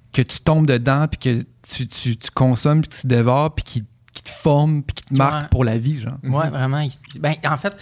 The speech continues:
Speaker 2: ces œuvres-là, je pense, sont comme ta porte d'entrée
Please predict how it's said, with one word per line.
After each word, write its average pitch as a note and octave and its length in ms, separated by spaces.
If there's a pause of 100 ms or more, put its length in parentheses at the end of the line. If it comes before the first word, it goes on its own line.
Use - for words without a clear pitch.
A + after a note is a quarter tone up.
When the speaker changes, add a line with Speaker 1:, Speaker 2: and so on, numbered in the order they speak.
(180)
Speaker 2:
ces E3+ 340
œuvres-là, E3+ 400
je - 120
pense, D#3+ 280
sont B2 220
comme D3 420
ta B2 200
porte - 420 (120)
d'entrée C3+ 600